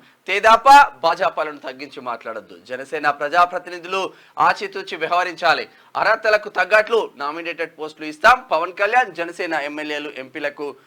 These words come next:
సన్మానం. నిజంగా పవన్ కళ్యాణ్ చూస్తే మంచిగా అనిపిస్తది. రెండు చోట్ల పోటీ చేసి రెండు చోట్ల ఓడిపోయినా కూడా ఏ రోజు ఇంటికొచ్చి పడుకోలే పవన్ కళ్యాణ్.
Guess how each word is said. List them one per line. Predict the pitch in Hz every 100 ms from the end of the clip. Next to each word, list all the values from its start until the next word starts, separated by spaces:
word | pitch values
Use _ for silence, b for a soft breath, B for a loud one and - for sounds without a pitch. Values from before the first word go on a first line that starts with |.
| b _
సన్మానం. | - 127 117 123 117 107 107 104 82 80 _ _ _ _ _ -
నిజంగా | 135 196 202 196 185 196 180 143 113 101 -
పవన్ | 139 151 185
కళ్యాణ్ | 185 185 180
చూస్తే | 170 170 170
మంచిగా | 143 143 170
అనిపిస్తది. | 165 143 143 127 110 101 - b b b -
రెండు | 107 147 190 233 233 220
చోట్ల | 214 214 202 202
పోటీ | 202 175 180 180 196 190
చేసి | 185 180 190
రెండు | 165 156 170 175 185
చోట్ల | 165 170 165
ఓడిపోయినా | 139 147 180 196 185 180 170
కూడా | 160 147 156 165 156 - b b b _
ఏ | 117 151 202
రోజు | 240 226 220 220
ఇంటికొచ్చి | 190 175 165 180 -
పడుకోలే | 160 139 135 143 143
పవన్ | 131 110 117
కళ్యాణ్. | 127 117 120